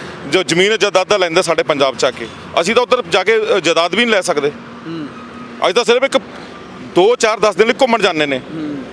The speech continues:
Speaker 1: ਤੇ ਘਾਟਾ ਉਹਨਾਂ ਨੂੰ ਪੈਣਾ ਫਿਰ। ਇਹਨੂੰ ਚੇਤਾਵਨੀ ਕਹਿ ਲਓ, ਕਿਉਂਕਿ ਐਕਸ਼ਨ ਦਾ ਰਿਐਕਸ਼ਨ ਤਾਂ ਹੁੰਦਾ ਹੀ ਹੈ ਜੀ।
Speaker 2: ਹੂੰ।
Speaker 1: ਹੁਣ ਕੰਗਣਾ ਰਣੌਤ ਨੇ ਕਦੋਂ ਗੱਲ ਕਹੀ ਸੀ,
Speaker 2: ਹੂੰ।
Speaker 1: ਉਹਦਾ ਰਿਐਕਸ਼ਨ ਕਦੋਂ ਦੇਖਣ ਨੂੰ ਤਿੰਨ ਸਾਲ ਬਾਅਦ ਮਿਲਿਆ?
Speaker 2: ਬਿਲਕੁਲ।
Speaker 1: ਤੇ ਰਿਐਕਸ਼ਨ ਕਿਹਨੇ ਕਰ ਦੇਣਾ ਫਿਰ? ਫਿਰ ਬਾਅਦ 'ਚ ਫਿਰ ਅੱਤਵਾਦੀ ਕਿਉਂ, ਵੱਖਵਾਦੀ ਕਿਉਂ, ਜੋ ਮਰਜ਼ੀ ਕਹੋ ਫਿਰ।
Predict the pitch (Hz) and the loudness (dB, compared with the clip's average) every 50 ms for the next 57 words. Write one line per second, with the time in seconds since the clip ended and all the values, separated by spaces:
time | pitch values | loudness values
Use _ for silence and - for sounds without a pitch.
0 | - - 160 - 262 247 233 - 269 269 254 269 294 285 269 196 165 160 202 220 | -2 0 2 2 2 2 2 2 2 2 2 2 2 2 2 0 0 0 2 2
1 | 190 139 104 - - - - - - - - - - - - - - - - - | 2 0 0 -4 -12 -16 -16 -16 -16 -16 -16 -16 -16 -16 -16 -16 -14 -14 -14 -14
2 | - - - - - - 196 214 226 262 254 220 208 - 185 175 185 185 202 233 | -14 -16 -16 -16 -4 -2 0 0 2 2 0 0 0 2 2 2 2 2 0 2
3 | 226 240 240 240 254 254 233 - - - - - - 233 254 269 302 277 254 - | 2 2 2 4 2 0 0 -2 -8 -14 -8 -4 -2 0 2 2 2 0 0 0
4 | - 202 208 - - 254 262 269 294 269 247 233 - 247 262 226 277 240 214 220 | 0 -2 0 2 2 4 4 4 4 4 2 0 0 0 2 2 2 2 2 2
5 | 208 208 175 156 127 113 113 98 - 156 151 139 123 - - - - - 202 226 | 0 0 0 0 0 0 -2 -2 -4 -8 -12 -12 -12 -14 -16 -6 -2 0 0 2
6 | - 233 233 254 277 285 277 262 254 247 240 185 247 262 - - 233 254 277 277 | 2 2 2 2 2 2 2 0 0 0 0 0 0 0 2 2 2 2 2 2
7 | 240 262 240 220 190 202 214 147 190 180 170 - - 165 156 160 226 262 262 254 | 2 2 2 2 2 2 2 0 -2 -4 -4 -6 -10 -2 2 4 4 4 4 2
8 | 233 - 269 262 254 - 247 262 269 196 240 - - 247 240 - 175 277 285 277 | 2 0 0 2 2 2 2 2 2 2 2 4 2 2 2 2 2 0 0 2
9 | - 226 247 226 233 240 220 214 180 131 123 113 113 - 147 165 160 - 185 165 | 2 0 2 2 0 0 0 0 2 2 0 0 -2 -4 -8 -10 -10 -8 -10 -12
10 | 135 - - - - - - - - - - - 240 247 226 226 214 - 269 262 | -12 -12 -14 -18 -18 -18 -18 -18 -18 -6 0 2 2 2 2 0 0 0 -2 0
11 | - 233 247 277 294 - 262 247 214 196 254 277 294 208 262 254 262 254 202 - | 2 2 2 2 2 2 2 2 2 2 2 2 4 4 4 4 4 2 0 -4
12 | - - - - 220 233 165 180 233 254 262 - 247 254 240 202 196 - 233 233 | -10 -8 -2 0 0 2 2 2 0 0 2 2 2 2 2 2 2 2 2 2
13 | 240 190 254 254 - 247 254 247 208 190 - - 190 233 226 185 196 185 247 240 | 2 2 0 0 2 2 2 2 2 0 0 2 0 2 2 0 2 2 4 4
14 | 185 202 185 170 156 135 147 135 - 113 113 107 107 | 4 4 4 2 0 0 -2 -2 0 0 0 0 -2